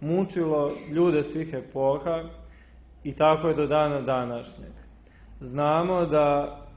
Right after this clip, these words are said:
smo i mi danas u dvadeset prvom veku svedoci jednog paradoksa, da s jedne strane nauka, konkretno medicinska nauka, je napredovala kao nikada do sada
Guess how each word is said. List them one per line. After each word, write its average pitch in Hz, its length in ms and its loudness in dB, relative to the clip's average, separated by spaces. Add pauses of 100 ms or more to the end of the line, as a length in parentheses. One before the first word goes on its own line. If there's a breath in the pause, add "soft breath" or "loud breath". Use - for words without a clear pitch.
(200)
smo 147 220 -8
i 151 80 -2
mi 185 180 2
danas 147 540 0 (600)
u 139 100 -8
dvadeset 156 440 4
prvom 156 260 -2
veku 147 300 0
svedoci 147 560 0
jednog 135 280 -6
paradoksa, 156 800 0
da 135 360 0
s - 100 -12
jedne 156 240 -2
strane 151 540 -2
nauka, 147 680 0 (640)
konkretno 139 480 -6
medicinska 143 640 -2
nauka, 151 480 -2
je 143 80 0
napredovala 143 840 2
kao 135 360 0 (300 loud breath)
nikada 170 500 2
do 160 160 -2
sada 165 640 0